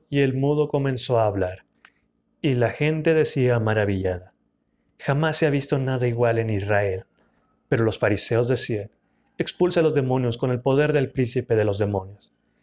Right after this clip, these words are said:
Jesús recorría todos los pueblos y aldeas, enseñando en las sinagogas judías, anunciando la buena noticia del reino y sanando a todas las enfermedades y dolencias.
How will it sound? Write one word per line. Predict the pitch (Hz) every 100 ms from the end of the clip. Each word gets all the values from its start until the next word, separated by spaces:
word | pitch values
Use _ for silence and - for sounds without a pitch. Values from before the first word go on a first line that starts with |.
| _ _ _ _
Jesús | - 120 - 135 156
recorría | 170 170 160 147 139 139
todos | 135 127
los | 120
pueblos | - 120 123 139 131
y |
aldeas, | 131 113 101 92 92 - _ _ _ -
enseñando | 120 110 117 101 110 143 147
en |
las | 147 143
sinagogas | 139 131 117 110 107 -
judías, | 104 92 92 92 - _ _ _ _
anunciando | 160 156 156 - 165 165
la | 151
buena | 135 139 123
noticia | 113 139 139 151
del | 139 135 117
reino | 117 117 117
y | 117
sanando | 123 123 143 143
a | 143
todas | 127 127
las | 113
enfermedades | 117 104 117 110 104 101 110 131 139 135 -
y | 156
dolencias. | 117 101 95 95 -